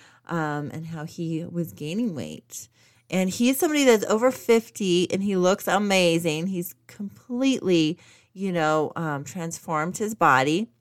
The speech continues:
And like I said, you know, he was gaining weight and, you know, just couldn't understand why.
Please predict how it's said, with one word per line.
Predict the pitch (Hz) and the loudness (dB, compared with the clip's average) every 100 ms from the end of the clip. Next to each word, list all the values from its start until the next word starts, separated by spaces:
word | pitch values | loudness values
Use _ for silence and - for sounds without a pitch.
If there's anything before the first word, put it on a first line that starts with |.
| _ _ _ _ _ _ _ _ _ - - - _ | _ _ _ _ _ _ _ _ _ -20 -20 -20 _
And | 196 196 | 0 2
like | 196 202 | 2 2
I | 196 | -2
said, | - 202 190 196 | 2 4 4 2
you | 196 | -2
know, | 180 160 | 0 0
he | 160 - 190 185 180 | -2 -6 -4 -2 0
was | 175 190 190 | 2 2 0
gaining | 190 196 269 320 | -2 0 0 0
weight | 185 180 101 | 2 2 0
and, | 165 165 | -4 -6
you | - 180 | -6 -6
know, | 160 | -4
just | 170 175 | -6 -10
couldn't | - 165 | -8 -6
understand | 151 156 - 151 147 | -6 -10 -8 -6 -4
why. | 139 180 208 156 147 170 | 2 4 4 4 2 -2